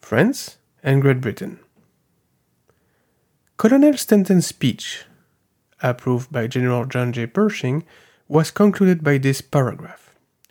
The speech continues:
Quote, "America has joined forces with the Allied powers, and what we have of blood and treasure are yours. Therefore, it is with loving pride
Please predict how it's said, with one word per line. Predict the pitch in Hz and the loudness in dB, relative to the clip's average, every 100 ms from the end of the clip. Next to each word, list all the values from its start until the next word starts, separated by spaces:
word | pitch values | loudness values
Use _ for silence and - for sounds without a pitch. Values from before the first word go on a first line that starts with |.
| _ | _
Quote, | - 175 - - _ _ _ _ _ _ _ _ _ _ _ _ _ _ | -4 -4 -4 -16 _ _ _ _ _ _ _ _ _ _ _ _ _ _
"America | 170 214 233 220 208 202 - | 2 4 2 2 0 0 2
has | 175 156 | 0 2
joined | 170 170 147 | 2 2 2
forces | - 160 147 147 | 0 0 0 -2
with | 139 135 | -4 -4
the | 135 | 0
Allied | 135 131 127 127 | 0 0 -2 -4
powers, | - 120 - - - - _ _ _ _ | -4 -4 -4 -12 -18 -20 _ _ _ _
and | 143 143 | 0 2
what | 170 190 202 | 2 2 2
we | 180 | 0
have | - 147 147 | 2 2 2
of | 139 127 | 0 -2
blood | 127 127 123 123 | -2 0 0 -2
and | 113 | -6
treasure | 113 139 127 127 120 | -4 -2 -2 -4 -4
are | 120 | -4
yours. | 127 160 127 - - - _ _ _ _ _ | -2 -2 -4 -8 -18 -20 _ _ _ _ _
Therefore, | 139 190 180 - 160 170 165 _ _ _ | 2 4 2 -6 -8 -10 -14 _ _ _
it | 170 147 | 0 2
is | 151 139 | 2 2
with | 127 131 | 0 0
loving | 127 120 117 113 107 | 0 0 -4 -4 -8
pride | - 147 127 120 143 | -4 0 2 0 -2